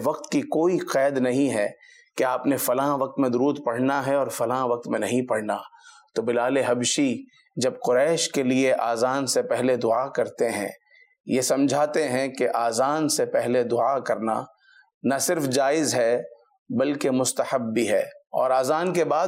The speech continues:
درود و سلام پڑھنا، اس کے بارے میں تو خود میرے آقا صلی اللہ تعالی علیہ وآلہ وسلم نے ارشاد فرمایا کہ جب تم مؤذن کو اذان کہتے سنو تو جیسے کلمات مؤذن نے کہے ہیں وہی کلمات کہو اور مجھ پر درود پڑھو،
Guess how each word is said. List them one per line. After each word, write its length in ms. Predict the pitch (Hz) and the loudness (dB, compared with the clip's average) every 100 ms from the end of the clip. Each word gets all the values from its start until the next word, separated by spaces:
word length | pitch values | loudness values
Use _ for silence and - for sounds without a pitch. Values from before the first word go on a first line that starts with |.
| 156 | 2
درود 180 | 170 180 | 2 2
و 40 | |
سلام 360 | 175 165 175 160 | 2 0 0 0
پڑھنا، 340 | 160 170 185 - _ | 0 0 -4 -8 _
اس 140 | - - | -4 0
کے 100 | 127 | 0
بارے 220 | 123 135 | 2 2
میں 100 | 139 | 0
تو 100 | 131 | -2
خود 180 | - 135 | -4 0
میرے 200 | 131 127 | 2 2
آقا 260 | 120 120 | 0 -2
صلی 200 | 131 127 | -2 0
اللہ 340 | 123 123 127 123 | 2 2 0 0
تعالی 260 | 120 120 123 | 0 2 2
علیہ 320 | 117 123 127 | 2 2 2
وآلہ 260 | 120 120 120 | 2 2 2
وسلم 320 | 117 147 156 | 2 2 2
نے 80 | 143 | 0
ارشاد 260 | 117 131 123 | 0 -2 0
فرمایا 300 | - 120 117 - _ - - - - | -2 -2 -4 -6 _ -20 -20 -20 -6
کہ 100 | 131 | -2
جب 220 | 143 123 | -2 -2
تم 100 | 143 | 0
مؤذن 520 | 131 127 135 131 151 | 2 2 0 0 0
کو 120 | 139 | 0
اذان 400 | 127 120 135 139 | 0 0 0 0
کہتے 300 | 135 123 120 | -2 -2 -2
سنو 640 | 127 - 196 165 113 - - _ _ _ _ - _ - | -2 0 0 0 -4 -10 -20 _ _ _ _ -20 _ -4
تو 100 | 139 | -2
جیسے 440 | 120 160 156 180 | 0 0 0 0
کلمات 560 | 160 156 147 151 165 151 | 0 2 2 0 0 0
مؤذن 420 | 139 143 127 165 | 0 0 0 2
نے 140 | 160 | 2
کہے 300 | - 143 156 | 0 0 0
ہیں 120 | 156 | 0
وہی 320 | 147 127 160 135 | 2 2 0 0
کلمات 560 | 135 131 139 147 143 | 0 2 0 -2 -2
کہو 300 | - 127 156 | -2 0 2
اور 160 | 147 151 | 2 2
مجھ 260 | 139 135 | 0 0
پر 180 | - 139 | 0 0
درود 360 | 120 127 143 - | 2 2 0 0
پڑھو، 240 | 113 107 | -2 0